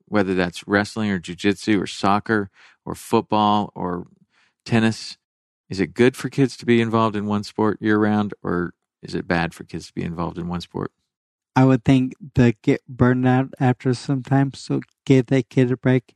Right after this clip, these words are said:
Speaker 2: and maybe even make him do something else because you don't want someone getting burned out. Maybe have a bad coach at one time, so that could mean a lot. I would just watch out with that.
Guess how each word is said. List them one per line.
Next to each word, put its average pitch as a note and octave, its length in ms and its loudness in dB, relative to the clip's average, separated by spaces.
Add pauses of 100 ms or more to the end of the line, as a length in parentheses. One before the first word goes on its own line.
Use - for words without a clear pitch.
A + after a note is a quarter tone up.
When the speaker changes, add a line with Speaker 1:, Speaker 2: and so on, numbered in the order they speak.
(160)
Speaker 2:
and B2+ 260 0 (560)
maybe C3 280 6
even C3 540 4 (120)
make B2 300 2
him B2+ 260 2 (140)
do C3+ 180 4
something C3+ 500 0
else C3+ 320 0
because B2+ 400 -2 (440)
you C3+ 100 4
don't C3 280 4
want C3 280 0
someone C3 460 0 (160)
getting C3 380 4 (460)
burned C3+ 280 2
out. C#3 240 2 (580)
Maybe C3+ 460 6 (260)
have C#3 240 2
a D3 200 0
bad C#3 420 0
coach C#3+ 360 0
at D3 240 0
one C#3+ 280 2
time, D3 300 0
so B2 240 -4 (640)
that - 200 2 (420)
could B2+ 200 0
mean C3 240 4
a C#3 160 0
lot. C3 320 2 (680)
I C3 80 4
would B2 160 2
just - 340 -2
watch B2 300 0
out B2+ 320 0
with A#2+ 200 -4
that. C3 240 -2